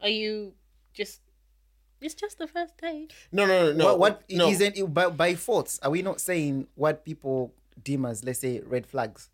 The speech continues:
Speaker 3: so to
Speaker 2: Yeah,
Speaker 3: speak?
Speaker 2: yeah, yeah.
Speaker 3: Because, okay, so the point I was trying to say is that you can have a person who, in their very nature, they don't know that these things are bad,
Speaker 2: Mm-hmm.
Speaker 3: right? So
Speaker 2: Yeah.
Speaker 3: in that case, they won't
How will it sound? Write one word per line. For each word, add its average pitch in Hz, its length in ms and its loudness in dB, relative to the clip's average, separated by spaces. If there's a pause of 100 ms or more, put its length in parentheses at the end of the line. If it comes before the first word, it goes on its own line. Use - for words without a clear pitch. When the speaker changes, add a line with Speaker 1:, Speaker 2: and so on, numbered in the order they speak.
(140)
Speaker 3:
so - 160 -10
to 107 80 -4
Speaker 2:
Yeah, 131 140 4
Speaker 3:
speak? - 260 -12
Speaker 2:
yeah, 123 220 2
yeah. 95 140 0 (220)
Speaker 3:
Because, 165 300 0
okay, 180 160 -2
so - 80 -6
the 147 180 -2
point 208 240 2
I 196 40 4
was 175 100 2
trying 170 140 0
to 147 40 0
say 151 140 0
is 120 80 -4
that 131 200 0 (280)
you 143 120 -4
can 170 140 4
have 208 180 2
a 185 60 2
person 165 500 0
who, 165 320 0
in 170 180 2
their 147 120 4
very 160 260 2
nature, 156 300 0
they 123 120 0
don't 156 260 0
know 156 160 0
that 135 220 0
these 131 160 -4
things 120 260 -4
are 107 100 -4
bad, 101 340 -6
Speaker 2:
Mm-hmm. 107 320 -4
Speaker 3:
right? 127 200 -2 (120)
So - 140 0
Speaker 2:
Yeah. 170 120 0
Speaker 3:
in 156 120 2
that 196 220 2
case, 165 360 -2
they 131 120 -2
won't 165 320 0